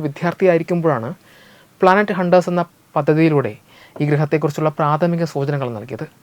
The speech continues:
വർഷങ്ങൾക്ക് ശേഷം അദ്ദേഹം തന്നെ ഈ പഠനത്തിന് നേതൃത്വം നൽകിയെന്നത് ഈ കണ്ടെത്തലിൻ്റെ മറ്റൊരു കൗതുകകരമായ വശമാണ്. ഗ്രഹം നക്ഷത്രത്തിൻ്റെ മുന്നിലൂടെ കടന്നു പോകുമ്പോൾ സംഭവിക്കുന്ന പ്രകാശ വ്യതിയാനം അഥവാ പ്ലാനറ്ററി ട്രാൻസിറ്റ് വളരെ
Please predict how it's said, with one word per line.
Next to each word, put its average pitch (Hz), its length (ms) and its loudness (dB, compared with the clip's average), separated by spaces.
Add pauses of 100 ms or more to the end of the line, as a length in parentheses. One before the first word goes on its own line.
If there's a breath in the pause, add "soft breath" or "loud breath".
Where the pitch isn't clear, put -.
(420 soft breath)
വർഷങ്ങൾക്ക് 151 480 -6
ശേഷം 160 260 -4 (160)
അദ്ദേഹം 156 340 -4
തന്നെ 165 180 -2 (120)
ഈ - 100 -4
പഠനത്തിന് 151 400 -4
നേതൃത്വം 151 380 -6
നൽകിയെന്നത് 147 500 -2 (500 soft breath)
ഈ 185 40 2 (100)
കണ്ടെത്തലിൻ്റെ 147 500 -2 (120)
മറ്റൊരു 170 360 -4
കൗതുകകരമായ 139 760 -4
വശമാണ്. 117 420 -8 (1000 loud breath)
ഗ്രഹം 202 260 6 (140)
നക്ഷത്രത്തിൻ്റെ 190 540 4
മുന്നിലൂടെ 175 400 6
കടന്നു 165 280 2
പോകുമ്പോൾ 170 360 4 (140)
സംഭവിക്കുന്ന 160 580 0
പ്രകാശ 151 320 2 (100)
വ്യതിയാനം 139 440 0
അഥവാ 131 220 0 (120)
പ്ലാനറ്ററി 143 500 0 (540 soft breath)
ട്രാൻസിറ്റ് 170 600 2
വളരെ 151 240 2